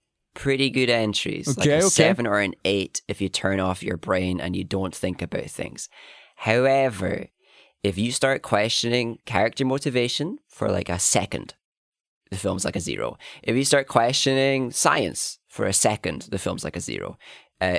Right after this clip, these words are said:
Speaker 1: it really doesn't make a lot of sense if you turn your brain to, like, five percent on. So I just kept my brain all the way off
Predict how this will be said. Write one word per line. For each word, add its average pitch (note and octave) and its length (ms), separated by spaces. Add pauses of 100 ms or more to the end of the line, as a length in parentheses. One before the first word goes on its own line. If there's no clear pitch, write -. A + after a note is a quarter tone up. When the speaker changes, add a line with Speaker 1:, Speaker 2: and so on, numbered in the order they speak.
Speaker 1:
it A#2 140
really D3+ 460
doesn't A#2+ 480
make A#2+ 180
a A2 60
lot G#2 180
of G#2+ 120
sense G2 400
if F#2+ 80
you F2+ 60
turn G2+ 220
your G2+ 140
brain F#2+ 440
to, - 200
like, F#2+ 300 (100)
five F#2+ 400
percent F#2 440 (120)
on. B1+ 340 (360)
So - 180
I C#3+ 160
just G#3+ 160
kept D3 240
my B2+ 120
brain A2 320 (380)
all F#3 640
the E3 120
way C#3+ 240
off F#2 460